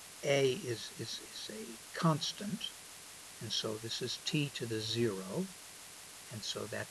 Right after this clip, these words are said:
becomes zero plus one and one over one out in front. So try it. If you take the derivative of a to the t, A T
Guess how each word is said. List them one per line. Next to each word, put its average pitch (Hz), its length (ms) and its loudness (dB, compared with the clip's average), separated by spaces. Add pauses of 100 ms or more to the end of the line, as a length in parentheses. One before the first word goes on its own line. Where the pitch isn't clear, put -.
becomes 110 680 -4 (1080)
zero 113 480 6 (120)
plus 110 280 2
one 117 440 2
and 113 180 -2
one 104 160 -2
over 127 240 2
one 104 320 -2
out 95 220 -4
in 117 80 -4
front. 104 340 -2 (840)
So - 180 -4 (1800)
try 101 280 6
it. 92 120 -6 (300)
If - 140 -2
you 165 60 4
take 147 280 4
the 143 80 6
derivative 147 640 8
of 120 180 -4
a 120 180 8
to 127 160 0
the 113 120 0
t, 104 320 0 (1000)
A 135 120 10
T 113 400 2